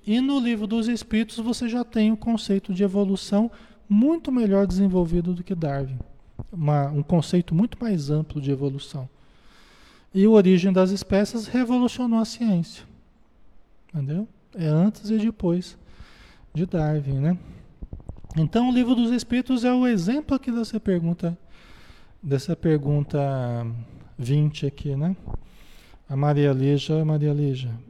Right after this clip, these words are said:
ela colocou, "Muitos cientistas são inspirados", com certeza. Então, se você tem uma pessoa que crê em Deus, uma pessoa que é boa, uma pessoa que quer fazer o bem, uma pessoa que está buscando ter uma vida reta,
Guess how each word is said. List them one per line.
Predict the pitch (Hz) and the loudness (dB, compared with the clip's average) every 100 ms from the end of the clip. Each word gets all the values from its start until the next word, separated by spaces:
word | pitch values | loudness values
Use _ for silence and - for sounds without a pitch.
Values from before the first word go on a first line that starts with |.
| - | -14
ela | |
colocou, | 131 147 - 143 | -2 -2 0 2
"Muitos | 226 247 | 2 2
cientistas | - 214 - 208 - 240 | 0 0 0 -4 -4 -6
são | - 214 214 | -2 2 2
inspirados", | - 233 220 190 170 - - - - - | 2 0 2 2 0 -4 -18 -16 -18 -8
com | 151 151 | -4 -2
certeza. | 196 240 - 156 139 - - - - - - - - - - | -2 -6 -6 -8 -10 -16 -14 -14 -14 -20 -20 -20 -20 -20 -6
Então, | 170 - 285 | -2 2 2
se | 262 262 | 2 0
você | 233 233 285 | 0 0 -2
tem | - 269 269 | 0 0 0
uma | |
pessoa | 262 240 - 247 254 | 0 0 0 -2 -2
que | - 247 | -4 -8
crê | - 240 240 | 0 2 4
em | 247 | 4
Deus, | 196 151 143 131 - | 4 6 6 4 2
uma | 190 | -2
pessoa | 196 190 233 | 0 -2 -2
que | 220 220 202 - - - - - - - | -4 -4 -8 -10 -20 -20 -20 -20 -20 -10
é | 208 | -4
boa, | 185 147 160 156 151 | 0 4 4 6 4
uma | 165 | 4
pessoa | 196 196 226 | 0 -2 -4
que | - 220 | -4 -8
quer | - - 247 | -6 -2 -2
fazer | 262 233 247 | 0 0 2
o | 240 | 0
bem, | 175 196 202 | 2 4 4
uma | 196 | 2
pessoa | 214 240 220 | -2 -4 -4
que | 226 - - - - - - - - - - | -6 -10 -20 -20 -20 -20 -20 -20 -20 -20 -20
está | 285 208 - 262 | -16 -14 -8 -6
buscando | 233 220 - 254 294 240 | -4 -4 -4 -2 -2 -2
ter | - 233 | -2 0
uma | 220 196 | 2 2
vida | 165 202 208 | 2 0 2
reta, | 165 170 170 156 151 151 139 135 | 2 2 4 2 0 -6 -6 -6